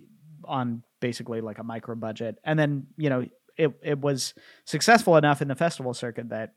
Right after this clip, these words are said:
he was able to, to get this movie made with,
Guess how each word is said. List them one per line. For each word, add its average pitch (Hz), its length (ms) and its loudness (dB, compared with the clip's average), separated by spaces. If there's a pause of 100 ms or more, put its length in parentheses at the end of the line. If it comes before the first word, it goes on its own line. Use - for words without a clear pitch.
(120)
he 135 180 -8
was 120 160 -4
able 110 220 -6
to, 107 440 -10
to - 120 -12
get 110 180 -12
this - 220 -8
movie 113 420 -8 (480)
made 120 320 -4
with, 117 580 -8